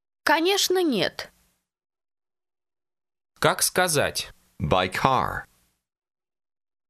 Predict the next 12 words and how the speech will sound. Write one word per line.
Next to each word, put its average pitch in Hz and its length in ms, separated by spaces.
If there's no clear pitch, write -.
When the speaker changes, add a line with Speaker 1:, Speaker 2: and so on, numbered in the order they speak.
Speaker 1:
На 247 200
машине. 285 760
Speaker 2:
Попробуйте 196 580
спросить. 180 680
Speaker 3:
What 120 160
if 131 100
we 113 100
go 110 200
to 135 120
there 80 240
on 87 180
foot? - 400